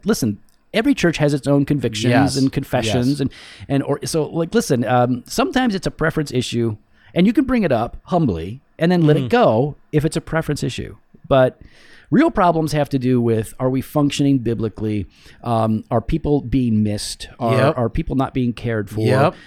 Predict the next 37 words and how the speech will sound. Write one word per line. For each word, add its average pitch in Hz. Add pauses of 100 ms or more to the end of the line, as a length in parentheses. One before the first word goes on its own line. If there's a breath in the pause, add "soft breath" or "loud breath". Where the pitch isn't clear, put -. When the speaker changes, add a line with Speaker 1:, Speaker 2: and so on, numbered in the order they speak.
(140 loud breath)
Speaker 1:
Uh, -
are 101
people 160
slipping 131
through 117
the 110
cracks? 110
Speaker 2:
Yep. 131
Speaker 1:
You 143
know, 127
oftentimes 180
the 131
real 135
problems 123
have 117
to 123
do 104
with 90 (140)
people, 220 (200 soft breath)
uh, 101
have 120
to -
do 98
with 87
doctrine. 165 (360)
But 120 (140)
in 220
general, 120
like, 131
listen, 104
if 101
you, 117
if -
there 127
is 220
a 190
problem, 131